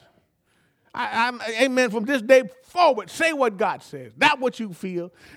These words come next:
Say what God says in the word and, and, and see what authority you have in the word and speak it, amen.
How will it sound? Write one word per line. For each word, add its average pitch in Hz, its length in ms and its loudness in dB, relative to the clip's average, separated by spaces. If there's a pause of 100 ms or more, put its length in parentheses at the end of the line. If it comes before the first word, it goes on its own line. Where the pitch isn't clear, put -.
Say 330 240 6
what 311 260 4
God 254 240 2
says 254 240 2
in 254 100 -4
the 233 100 0
word 220 400 4 (240)
and, 220 300 0
and, 220 140 0
and 208 180 0
see 294 160 0
what 262 180 2
authority 269 420 2
you 247 100 6
have 247 140 2
in - 20 -10
the 247 80 0
word 247 320 4 (140)
and 240 200 0
speak 285 440 -2
it, 240 100 4
amen. 220 400 2